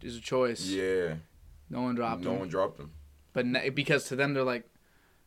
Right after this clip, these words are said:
Speaker 1: "All right, well, like, you know, the, you hear him out. I guess what he was saying when he said that text, so, like, this is what happens with Kanye. He just says something
Speaker 2: Something.
Speaker 1: to stir it,"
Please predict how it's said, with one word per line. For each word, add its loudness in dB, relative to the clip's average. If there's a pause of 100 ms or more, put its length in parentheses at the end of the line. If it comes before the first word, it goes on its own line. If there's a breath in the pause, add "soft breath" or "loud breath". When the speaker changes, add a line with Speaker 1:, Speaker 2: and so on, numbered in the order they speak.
(260 soft breath)
Speaker 1:
"All 2
right, 6
well, 2
like, 2
you -6
know, 4
the, 2
you 0
hear 4
him 4
out. 2
I -2
guess 4
what -2
he -4
was 2
saying 6
when 0
he 2
said 2
that 6
text, -4
so, 0
like, 0
this -4
is -4
what 2
happens 6
with -10
Kanye. -8
He -10
just -6
says 6
something 4
Speaker 2:
Something. -4 (100)
Speaker 1:
to -4
stir 6
it," 4